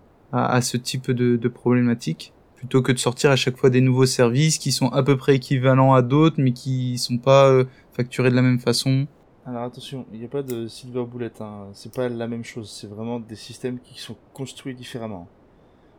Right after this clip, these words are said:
Speaker 2: Et au résultat final, t'as le sentiment, toi, en tant que consommateur du produit, d'avoir des choses qui sont très proches, mais ça, faut savoir que techniquement, euh, derrière, sous le capot, une fonction et un conteneur, ça n'a juste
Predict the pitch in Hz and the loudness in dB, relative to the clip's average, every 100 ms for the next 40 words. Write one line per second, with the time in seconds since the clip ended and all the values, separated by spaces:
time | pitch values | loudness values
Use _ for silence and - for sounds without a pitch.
0 | - 143 147 156 143 143 139 139 143 139 | -14 -12 -12 -8 -4 -2 -2 -2 -4 -4
1 | 147 143 135 120 - 127 - 131 131 123 | -8 -8 -8 -10 -10 -12 -10 -10 -8 -10
2 | - 139 139 120 104 123 113 - 104 113 | -6 -2 0 -2 -6 -8 -8 -10 -14 -12
3 | - 120 113 123 123 - 117 113 123 _ | -8 -8 -6 -10 -10 -10 -10 -8 -12 _
4 | _ _ _ - 104 110 107 - 127 - | _ _ _ -10 -6 -4 -4 -8 -10 -12
5 | 110 104 - 110 - 127 127 113 - 101 | -16 -18 -12 -12 -6 -8 -8 -12 -12 -14
6 | - 110 110 110 - - 107 - 101 120 | -14 -12 -10 -12 -12 -12 -12 -12 -12 -8
7 | 123 110 98 90 101 98 107 - 113 107 | -6 -8 -12 -12 -10 -8 -8 -10 -12 -12
8 | - 117 - - - - 110 104 - 104 | -8 -10 -12 -20 -20 -16 -10 -10 -10 -12
9 | - 117 120 107 95 90 90 101 - 117 | -8 -6 -4 -6 -6 -8 -12 -16 -10 -10
10 | - 98 98 98 87 101 104 | -10 -10 -8 -8 -10 -14 -16